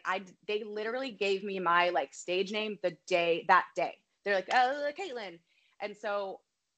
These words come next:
and don't, like, don't get me wrong, I don't not like the ca-, the name Caitlyn. It just, it, it's, it seemed so just like,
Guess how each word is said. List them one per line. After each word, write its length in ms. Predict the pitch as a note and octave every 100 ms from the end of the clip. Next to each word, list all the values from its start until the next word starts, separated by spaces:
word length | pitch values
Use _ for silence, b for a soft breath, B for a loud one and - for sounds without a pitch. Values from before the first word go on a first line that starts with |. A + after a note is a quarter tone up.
| -
and 200 | G3+ F#3+
don't, 160 | G#3 - -
like, 240 | E3+ D#3+
don't 180 | E3+ E3
get 100 | A#3
me 60 |
wrong, 340 | D4 C4+ B3 B3+ b b _
I 60 | F3+
don't 360 | F3 A3 B3+ - _ _ _ _ _ F3+
not 320 | F3+ F3 -
like 220 | F#3 F3+
the 60 | F3+
ca-, 340 | - F3+ F3 -
the 120 | F3+
name 360 | E3+ E3+ E3 E3
Caitlyn. 440 | - E3 G3+ G#3+ G#3
It 80 |
just, 200 | F#3 G3 -
it, 280 | F#3+ F3+ - -
it's, 440 | F#3+ - - -
it 260 | F#3 F#3 -
seemed 400 | - A3+ A3 G#3+
so 800 | - A3 G3+ G3+ G3 F#3+ F#3 E3+ -
just 260 | - G3 -
like, 200 | F3+ E3